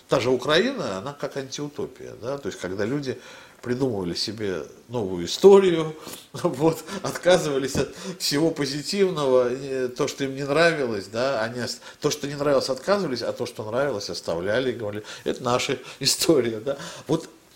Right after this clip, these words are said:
мне интересно, вы же инженер человеческих душ, писатель, да? А, это действительно, это я без иронии говорю.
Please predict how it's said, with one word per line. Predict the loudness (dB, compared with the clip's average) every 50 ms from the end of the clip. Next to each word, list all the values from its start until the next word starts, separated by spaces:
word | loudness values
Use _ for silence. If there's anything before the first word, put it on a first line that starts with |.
| -20 _ _ _ -14 -12
мне | -10 -10 -6 -2 0 0
интересно, | 0 0 2 2 2 2 0 -2 -6 -10 -10 -10 -14 -20 -20 -20 -20 _ -16 -6
вы | -4 -2 -2
же | -2 -2 -4 -6 -8 -14 -12 -12
инженер | -8 -6 -4 -2 -2 -2
человеческих | 0 0 0 0 0 0 -4 -4 -4 -2
душ, | 0 -2 -2 -2 -6 -14 -18 -20 -20 _
писатель, | -12 -8 -2 -2 -2 -2 -2 -4 -6 -4
да? | -6 -6 -6 -8 -12 -18 -18 -18 -18 -16 -18 -20 -20 -20 -20 -20 -16 _
А, | -2 0 0 2 0 -2 -4 -6 -6
это | -8 -8 -8 -8 -10
действительно, | -8 -4 -2 0 0 0 2 0
это | 0 4 4
я | 4 4
без | 2 2 2
иронии | 4 4 4 2 0 -6 -8
говорю. | -6 -4 -2 -2 -2 -4 -4 -6 -8